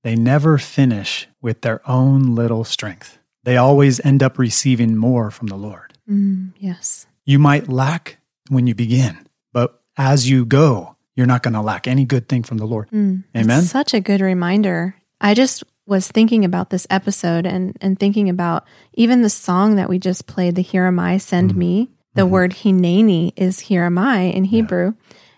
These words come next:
Speaker 2: And, um, really interesting, we had an experience one time where we were visiting a congregation, a Messianic congregation, and just the morning that we were gonna be going,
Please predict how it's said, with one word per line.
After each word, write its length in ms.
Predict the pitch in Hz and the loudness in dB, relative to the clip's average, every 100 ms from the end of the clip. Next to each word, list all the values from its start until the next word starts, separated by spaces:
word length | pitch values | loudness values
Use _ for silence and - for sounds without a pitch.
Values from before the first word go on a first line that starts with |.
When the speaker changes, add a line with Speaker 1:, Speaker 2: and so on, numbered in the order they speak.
| _ | _
Speaker 2:
And, 520 | 220 214 202 196 196 - - | 0 2 2 2 0 -4 -2
um, 320 | 196 190 190 - - _ | 0 0 -2 -8 -20 _
really 240 | 226 254 247 | 2 2 2
interesting, 640 | 214 220 226 - 190 185 | 2 0 -2 -2 0 0
we 200 | 185 208 | 2 2
had 320 | 214 220 208 | 0 -2 -2
an 120 | 196 185 | 0 -2
experience 720 | - - 190 202 196 185 - | 0 -2 2 2 2 0 -2
one 240 | 196 190 | 0 0
time 380 | 190 - 190 185 | 0 -2 -2 0
where 440 | 185 185 180 180 190 _ _ _ - | -2 -2 -2 -4 -6 _ _ _ -4
we 80 | 214 | 0
were 140 | 214 | 2
visiting 480 | 202 202 214 240 254 | 2 2 2 2 2
a 60 | 220 | 0
congregation, 840 | - 196 196 202 185 175 - 196 - | 0 -2 0 0 0 -2 -4 -6 0
a 40 | |
Messianic 600 | 190 190 - 196 185 180 | 0 2 0 0 0 -2
congregation, 800 | - 190 185 180 175 - - 214 - _ _ _ _ | -4 -4 -2 -4 -4 -6 -8 -10 -12 _ _ _ _
and 360 | - 185 185 - - _ _ - | -2 0 0 -4 -10 _ _ -4
just 360 | 208 233 - | 2 2 2
the 80 | - | 2
morning 580 | 233 196 185 202 180 175 | 2 4 2 0 0 -2
that 180 | 185 - | -2 0
we 120 | 190 | 0
were 120 | 175 | 0
gonna 180 | 185 190 | 0 -2
be 160 | 196 185 | -2 -2
going, 560 | 190 220 233 190 180 | 0 2 4 2 0